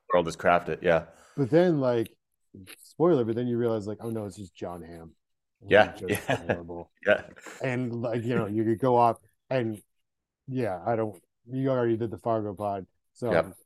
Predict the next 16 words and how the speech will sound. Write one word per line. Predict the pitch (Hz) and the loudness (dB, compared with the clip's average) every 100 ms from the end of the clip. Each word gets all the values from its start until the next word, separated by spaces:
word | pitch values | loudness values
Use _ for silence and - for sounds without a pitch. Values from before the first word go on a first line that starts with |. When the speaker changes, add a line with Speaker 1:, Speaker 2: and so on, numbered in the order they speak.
| - | -10
Speaker 2:
we | 113 110 | -4 -2
don't | 107 | 6
Speaker 1:
Yeah, | 113 127 | 10 10
Speaker 2:
know. | 120 123 | 10 8
Speaker 1:
I | 151 | 8
know. | 175 190 | 8 8
And | 131 131 | 10 10
I | 135 | 8
was, | 120 | 6
there | 139 | 4
was | 135 | 4
a | 123 | 0
surprising | 120 135 139 135 | 2 6 6 6
amount | 139 135 123 | 4 6 6
of | |
hope | 107 127 | 6 2